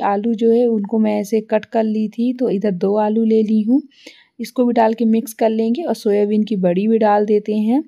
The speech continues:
उसको गर्म पानी में उबाल ली थी थोड़ा सा, तो अच्छे से सॉफ्ट हो गए हैं। उसको पानी निचोड़ लेना है और डाल के इसको भी भून लेंगे हम। सोयाबीन की बड़ी को भी भून लेते हैं।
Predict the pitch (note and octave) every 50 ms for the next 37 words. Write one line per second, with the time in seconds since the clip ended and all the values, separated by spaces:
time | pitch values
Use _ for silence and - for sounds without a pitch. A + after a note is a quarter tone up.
0 | _ _ _ - - _ - _ - - G#3+ G#3+ G#3 - A#3+ A#3 G3+ G#3+ G#3 G#3+
1 | A3+ A3+ G#3+ A3 G#3 G#3+ G#3+ G#3+ G#3+ G#3+ G#3 G3+ E3+ F3 E3+ F3+ F3 F3 F#3+ G3+
2 | A3 A3 G#3+ - A3+ G#3 G#3+ G#3+ G#3+ G3+ G#3 G3+ A3 G#3+ G#3 G#3+ G#3 G#3 - -
3 | G#3 G3 - G3+ F#3 F#3 - - F3 F3 G3 G3+ - - A#3 G#3 G#3 G#3 G#3+ G#3+
4 | A3 A#3 C4 B3+ B3+ - A3 - G#3 F#3+ G3 G3+ G3+ G3+ F#3+ F#3+ F#3 F#3 - F3+
5 | F#3 G3 G#3 A3 A3 A3 A3 G#3+ A3 G#3+ A3 A#3+ C#4 D#4+ - - - - - -
6 | - - _ - - F#3+ F#3 F#3 G3 G3 G#3 A3 A3+ A3 A3+ G#3+ G#3 - - A3
7 | A3 A3+ A3+ G#3 F#3+ G3+ A3+ A3 G#3 G#3+ G#3+ G#3+ G#3+ G#3 A3 G#3 G3+ G#3+ A3 A#3+
8 | B3+ B3 B3 G#3+ G3 G3 G3+ G3+ G3 F#3+ - G3+ F#3 G3 F#3+ G3 G#3 G3+ - A3
9 | G#3+ A3 G#3+ G#3 A3 A3 A3 G#3+ G#3+ A3 G#3 G#3+ - G#3 G#3+ A3 A3+ A#3 C4